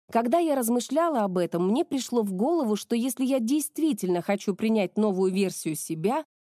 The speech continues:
открытую для идей, с которыми не согласен научный материализм, то мне придется каким-то образом скорбеть о своем прежнем «я».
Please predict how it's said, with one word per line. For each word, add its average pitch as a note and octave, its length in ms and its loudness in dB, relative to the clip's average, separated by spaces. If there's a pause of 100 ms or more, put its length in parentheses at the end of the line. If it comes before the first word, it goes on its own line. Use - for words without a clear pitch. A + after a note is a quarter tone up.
открытую G#3 640 0
для G3+ 280 2
идей, G3+ 320 2
с - 100 -12
которыми F#3+ 600 2
не A#3 160 2
согласен A3 640 0
научный F#3+ 460 0
материализм, F3 680 0 (280)
то G#3 100 2
мне C4+ 160 2
придется E4+ 440 0
каким-то D#4 460 0
образом C#4 460 2
скорбеть A3 640 0
о C4+ 60 0
своем G#3+ 460 0
прежнем F#3+ 420 2
«я». F#3 320 -2